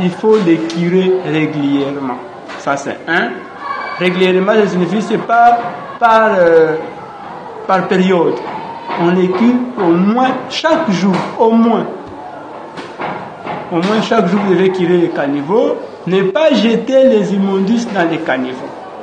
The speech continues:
Les caniveaux ne sont pas des dépositoires, ne sont pas des décharges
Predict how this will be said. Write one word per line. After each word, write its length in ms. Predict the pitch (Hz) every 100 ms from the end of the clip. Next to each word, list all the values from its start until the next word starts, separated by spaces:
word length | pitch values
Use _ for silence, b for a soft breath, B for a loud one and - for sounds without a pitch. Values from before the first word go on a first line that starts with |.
| - 190
Les 100 | 190
caniveaux 420 | 208 196 190 240
ne 100 | 214
sont 220 | - 180
pas 160 | 175 190
des 120 | 165
dépositoires, 880 | 160 180 - 170 156 156 190 175 151
ne 100 | 185
sont 160 | 196 190
pas 200 | 220 214
des 120 | 175
décharges 440 | 160 156 185 160